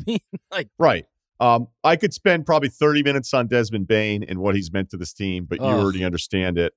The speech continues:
Speaker 2: Uh, and look, even Tyus Jones has played, you know, decent minutes, and then Zaire hit a couple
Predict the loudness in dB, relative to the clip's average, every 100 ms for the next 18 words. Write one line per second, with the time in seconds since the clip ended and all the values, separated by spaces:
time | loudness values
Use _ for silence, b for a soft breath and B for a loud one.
0 | -2 0 0 -2 0 0 2 0 0 2
1 | 2 2 -2 -2 0 -2 -6 -4 -2 0
2 | -2 _ -8 -6 -6 -6 -6 -8 -10 -8
3 | -8 -8 -6 0 2 2 0 -2 -6 -8